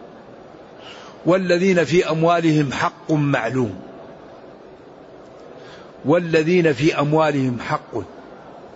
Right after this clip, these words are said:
معلوم، معروف. هذا الحق لمن يسأل ولمن حرم، للسائل والمحروم. قيل المعلوم الزكاة،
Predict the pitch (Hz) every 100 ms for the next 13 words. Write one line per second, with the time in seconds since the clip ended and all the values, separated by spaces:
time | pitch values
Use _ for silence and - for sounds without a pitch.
0 | - - - - - - - - - -
1 | - 170 147 180 208 156 156 151 185 202
2 | 135 - - - - - - - - -
3 | - - - - 170 214 214 151 190 220
4 | - - - - - - - - - -
5 | - - 165 190 208 202 208 - - 226
6 | 226 - - - - - - 175 170 170
7 | 143 101 147 147 113 - - - - -
8 | - - - - - - 143 - 180 185
9 | 214 240 233 - - - - - - -
10 | - 143 139 - 123 104 95 - - -
11 | - - - - - - - - - -
12 | 247 247 208 190 185 185 226 214 190 165
13 | 120 151 139